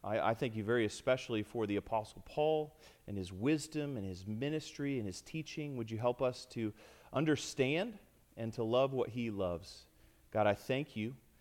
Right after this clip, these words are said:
uh, for this time, this opportunity. Would you be with us? Would you speak to us by your Spirit? It's in your name, Jesus, that we pray.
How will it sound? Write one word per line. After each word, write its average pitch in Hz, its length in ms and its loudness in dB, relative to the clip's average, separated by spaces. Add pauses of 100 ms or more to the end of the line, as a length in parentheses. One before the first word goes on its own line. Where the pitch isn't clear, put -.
(180)
uh, 98 140 -4
for 101 160 -6
this 101 240 0
time, 120 480 -2
this 104 240 -2
opportunity. 107 760 -2
Would 101 200 -4
you 101 80 -2
be 107 240 -2
with 113 160 0
us? 123 300 -2
Would 98 140 -12
you 98 60 -8
speak - 400 -8
to 113 240 -2
us 110 380 -4 (320)
by 104 140 2
your 101 160 0
Spirit? 92 540 -2
It's 92 200 -10
in 95 100 -4
your 101 220 -4
name, 95 180 -2
Jesus, 90 380 -8
that 90 120 -2
we 90 120 -6
pray. 85 320 -6